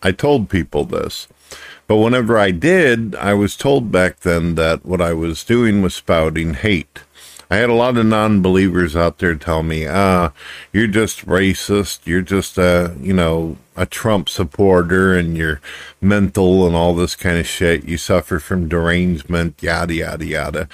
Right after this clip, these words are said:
You know, the usual crap, the guilt trips and all this nonsense. But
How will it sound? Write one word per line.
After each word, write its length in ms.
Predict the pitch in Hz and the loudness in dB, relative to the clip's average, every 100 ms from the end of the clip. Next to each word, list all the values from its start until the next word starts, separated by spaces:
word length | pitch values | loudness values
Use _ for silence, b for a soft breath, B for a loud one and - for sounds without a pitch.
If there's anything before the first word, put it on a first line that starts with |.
| B B B | B B B
You 140 | - 127 | -2 0
know, 180 | 117 101 | 2 2
the 100 | 104 | 2
usual 500 | 101 104 80 95 87 | 4 4 2 0 0
crap, 560 | - 92 87 82 - | -2 0 0 -2 -6
the 180 | - 85 | -4 -4
guilt 400 | 78 101 92 - | 0 2 2 0
trips 520 | - 92 82 - - | -6 -2 -2 -4 -6
and 360 | 90 82 85 82 | -2 0 -2 -4
all 240 | - 90 | -2 0
this 240 | 87 82 - | 0 -2 -2
nonsense. 840 | 107 123 123 98 90 78 - - - | -2 0 -2 -2 -6 -6 -8 -10 0
But 260 | 107 - | 0 0